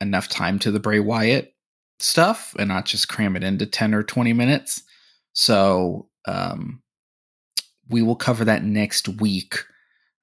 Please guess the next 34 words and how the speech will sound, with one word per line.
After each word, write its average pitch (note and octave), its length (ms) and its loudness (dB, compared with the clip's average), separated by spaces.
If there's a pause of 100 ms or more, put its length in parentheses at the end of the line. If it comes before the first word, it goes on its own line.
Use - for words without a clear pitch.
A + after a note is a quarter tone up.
(100)
um, F2+ 560 0
as F2+ 240 0
pretty G2+ 240 -2
much G2+ 220 -2
its - 140 -8
own G2 280 0
show F#2 440 2
or F#2 340 -2
most A2+ 320 2
of F#2+ 140 0
a G2 40 -4
show, F#2 500 0 (500)
um, G2 260 -2
just - 180 2
so F3 80 2
we D3 80 2
can C3 180 2
give A2 200 2
him F#2+ 440 0
the, F#2 300 -2
uh, D2+ 60 -2
the F#2 120 -4
time F#2 380 -2
that F2 180 -2
his F#2+ 240 -2
career F#2+ 640 -2 (580)
really, F#2+ 600 2
you F#2+ 140 -2
know, F2 140 -2
deserves. F2 800 -2 (1500)
So G2+ 500 4
before A2+ 480 0
we G#2+ 140 2
go, G#2+ 800 2